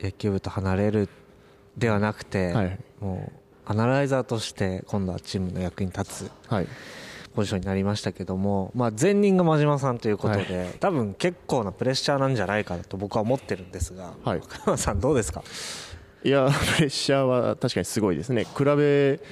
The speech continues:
Speaker 2: やっぱ、真島さんと比べたら全然僕なんか、うん、ぜ-、何もできないですけど、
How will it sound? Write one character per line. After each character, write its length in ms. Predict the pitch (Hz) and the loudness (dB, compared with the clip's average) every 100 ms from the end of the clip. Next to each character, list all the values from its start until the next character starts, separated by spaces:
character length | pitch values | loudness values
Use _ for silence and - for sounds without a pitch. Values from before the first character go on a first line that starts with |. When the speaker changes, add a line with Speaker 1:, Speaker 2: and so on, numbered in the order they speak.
| - - - - - - - | -18 -18 -20 -20 -20 -20 -8
Speaker 2:
や 60 | 143 | -2
っ 20 | |
ぱ、 420 | 127 107 98 78 - - _ _ - | 2 2 2 0 -6 -20 _ _ -2
真 140 | 110 | 0
島 200 | 113 117 | 2 2
さ 120 | 120 | 2
ん 80 | 113 | 0
と 100 | 113 | 0
比 100 | 117 | 0
べ 200 | 107 107 | 2 2
た 100 | 107 | 2
ら 100 | 92 | 0
全 220 | 90 87 | 2 0
然 160 | 85 85 | 0 0
僕 220 | 85 90 | 0 0
な 80 | 85 | -2
ん 80 | 76 | -2
か、 180 | - - - _ _ _ - - - 95 | -6 -8 -14 _ _ _ -20 -20 -12 -4
う 80 | |
ん、 240 | 95 90 90 | -2 0 -2
ぜ-、 180 | 98 92 | -2 -2
何 260 | 98 104 104 | 0 2 2
も 100 | 101 | 2
で 100 | 104 | 2
き 80 | |
な 80 | 98 | 0
い 60 | 82 | 0
で 60 | |
す 80 | 85 | -4
け 80 | 82 | -2
ど、 200 | 98 - | 0 -2